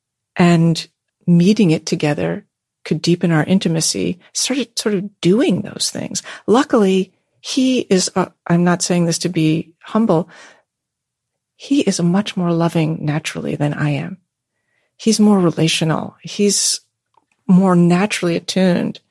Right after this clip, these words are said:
to the dynamics of, of a relationship than I am. So I didn't have to, like, convince him of anything, but I s-, it was more the way I showed up.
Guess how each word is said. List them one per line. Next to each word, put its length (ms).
to 100
the 60
dynamics 840
of, 320
of 120
a 40
relationship 600
than 120
I 160
am. 280
So 520
I 100
didn't 160
have 140
to, 80
like, 200
convince 480
him 80
of 120
anything, 540
but 220
I 100
s-, 200
it 100
was 140
more 200
the 100
way 180
I 100
showed 500
up. 320